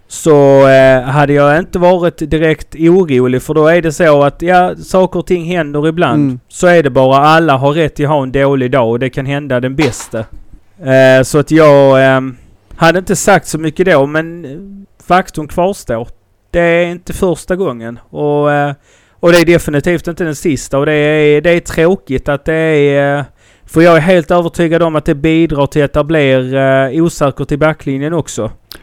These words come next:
Speaker 2: Men o-, o-,
Speaker 1: Nej, jag vet inte.
Speaker 2: om, om vi ska halka in på ämnet konkurrera på lika villkor.
Speaker 1: Mm.
Speaker 2: Tycker du T F F senaste typ två, tre åren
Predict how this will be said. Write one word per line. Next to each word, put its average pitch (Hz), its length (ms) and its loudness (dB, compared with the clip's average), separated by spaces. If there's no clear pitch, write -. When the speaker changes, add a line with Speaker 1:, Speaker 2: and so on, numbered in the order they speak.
Speaker 2:
Men 156 140 0
o-, - 40 2
o-, 190 240 0
Speaker 1:
Nej, 185 220 2
jag 208 80 0
vet 202 240 -6
inte. 190 120 -4
Speaker 2:
om, 180 140 0
om 180 140 0
vi 175 60 -2
ska 175 140 0
halka 170 280 -2
in 170 220 2
på 151 120 -2
ämnet 160 460 0
konkurrera 147 640 0
på 156 120 -4
lika 143 320 0
villkor. 143 560 -2
Speaker 1:
Mm. 120 320 -12
Speaker 2:
Tycker 165 240 -2
du 160 100 2
T 147 180 -2
F 139 160 -4
F 165 160 0
senaste 151 440 -2
typ 147 240 -4
två, 151 160 0
tre 143 340 -2
åren 123 480 -2